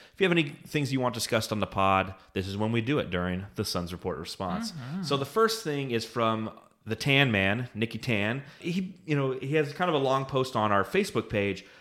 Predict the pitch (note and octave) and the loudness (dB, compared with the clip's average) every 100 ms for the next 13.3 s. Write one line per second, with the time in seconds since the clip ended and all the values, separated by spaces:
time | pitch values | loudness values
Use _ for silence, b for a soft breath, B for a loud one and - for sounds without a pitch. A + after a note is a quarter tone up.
0 | B - A#2 A#2 - G#3+ G#3 D#3 C3+ A#2+ | B 0 2 2 0 0 0 0 0 0
1 | A#2 - B2+ - A2+ G#2 G2+ F#2+ - - | -2 -2 -2 -2 -2 -2 -4 -6 -12 -6
2 | A2 A#2 A2+ A#2 A#2 G#2+ G2 - F2+ F#2 | -2 0 -2 -2 0 2 -2 -2 -4 -4
3 | G2 A2 A2+ G#3+ G#3+ E3 C#3+ C3 A#2 A#2 | -4 -4 0 0 0 0 4 4 4 2
4 | A#2 A2 F#2+ B2+ C#3 A#2 A2 G2+ G2+ G2+ | 0 -2 -2 0 0 0 0 2 2 2
5 | - G#2 G2 G2 F2+ G#2+ G2+ G#2 G2 F#2 | -2 -4 -2 -4 -2 0 0 0 -4 -4
6 | - A2+ G2+ F2+ F2 E2 F2 B B - | -2 -2 -2 -6 -8 -10 -12 B B -6
7 | F3 F3+ C3 B2 A#2 A2+ G#2+ C3 B2+ B2 | -2 -2 0 0 2 2 4 4 4 0
8 | B2 A2+ A2+ G#2+ - F#2 - G2+ B2 C#3+ | 0 0 0 -2 -6 -8 -8 2 2 4
9 | C3+ G#2+ G2 - G#2 G2 G2 - - - | 2 2 2 0 -2 0 -2 -6 -16 -20
10 | - A#2 A2+ - A2+ F2+ F#2 E2 B1+ - | -4 -2 -2 -2 -2 -2 -4 -6 -10 -16
11 | _ - F2+ F2+ F2+ D#2 F2 F2 - - | _ -16 -10 -4 -4 0 0 0 -4 -14
12 | - B2+ E3+ F3+ D#3 C3+ C3+ A#2+ A2+ A2 | 0 2 2 2 2 2 0 0 2 2
13 | G#2 G2 - | 0 -6 -12